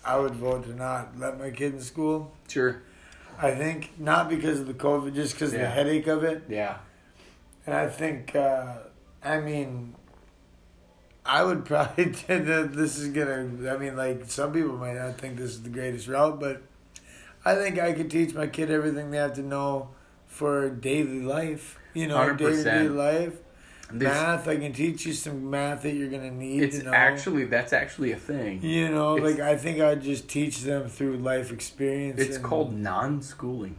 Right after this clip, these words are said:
Speaker 1: Yeah,
Speaker 2: Yeah,
Speaker 1: it,
Speaker 2: like,
Speaker 1: it
Speaker 2: it's
Speaker 1: is.
Speaker 2: actually a hundred percent accurate, uh, way of teaching.
Speaker 1: For sure.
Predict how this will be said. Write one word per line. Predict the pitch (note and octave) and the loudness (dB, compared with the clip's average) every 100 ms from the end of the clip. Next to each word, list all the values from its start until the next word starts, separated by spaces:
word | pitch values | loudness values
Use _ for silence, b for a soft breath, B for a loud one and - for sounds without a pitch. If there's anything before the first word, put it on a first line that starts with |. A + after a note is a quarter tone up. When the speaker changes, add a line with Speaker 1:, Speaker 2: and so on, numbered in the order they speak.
| - | -12
Speaker 1:
Yeah, | D3+ D#3+ G3+ F3+ B2+ A#2+ | -6 -4 -2 -4 -4 2
Speaker 2:
Yeah, | B2+ A2+ | 2 4
Speaker 1:
it, | |
Speaker 2:
like, | G#2+ A#2+ | 2 4
Speaker 1:
it | C#3+ | 2
Speaker 2:
it's | D3+ | 6
Speaker 1:
is. | |
Speaker 2:
actually | D3+ C#3 - C#3+ | 6 6 2 2
a | B2 | 2
hundred | - B2+ C#3 | 2 -2 -2
percent | C#3+ - C3+ B2 | -4 -2 -4 -2
accurate, | - A2 A2 A#2 A2+ G#2 - - G#2+ | -2 -2 -2 2 2 2 -4 -8 -4
uh, | G2+ F#2+ F#2+ F#2+ - - - - - - - | -2 -2 -4 -6 -10 -20 -20 -20 -20 -20 -12
way | A#2 A#2+ B2+ | 0 4 4
of | A#2 - | 4 -2
teaching. | C#3 C#3+ G2 D2+ - - - - | -8 -6 -8 -10 -16 -20 -20 -20
Speaker 1:
For | - - F#3 F#3 | -16 -6 -2 -2
sure. | - G#3 G3+ C3 | -4 -6 -4 -4